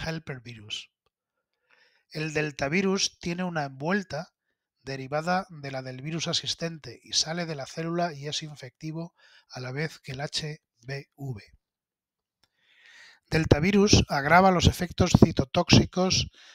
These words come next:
del H B V, de hepatitis B. Su modo de replicación es similar al de los asumviroidae, mediante un círculo rodante simétrico,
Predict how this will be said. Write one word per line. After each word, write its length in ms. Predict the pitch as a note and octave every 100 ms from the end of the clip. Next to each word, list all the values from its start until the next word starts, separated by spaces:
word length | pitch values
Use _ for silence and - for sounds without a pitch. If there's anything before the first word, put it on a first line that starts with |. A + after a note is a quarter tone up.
| _
del 240 | - C3 C#3
H 360 | - E3 - D#3+
B 180 | D3 C#3
V, 240 | D3 A2+
de 380 | - - _ -
hepatitis 520 | - - - - -
B. 260 | - - - _ _ _ - - -
Su 200 | - D3+
modo 240 | D#3 G3
de 80 | G3+
replicación 600 | F#3 D#3 D#3 - F3+ F3+
es 120 | F3
similar 580 | - D#3+ C#3 C#3+ E3 F3
al 240 | A#3 D#3 C#3+
de 100 | C#3+
los 380 | C#3 C3+ - _ _ _
asumviroidae, 1160 | D#3+ - D#3 D3+ C#3+ C#3+ C3+ B2+ D#3 D3+ A#2+ - _ _ _ _ _ _
mediante 500 | C#3+ C#3+ D3 C#3+ C#3+ -
un 180 | F3+ E3
círculo 500 | F3+ F#3 - F#3 F3
rodante 560 | C#3+ C3+ D#3 D#3+ E3
simétrico, 840 | D#3+ - C3 D#3 C#3+ A#2+ - -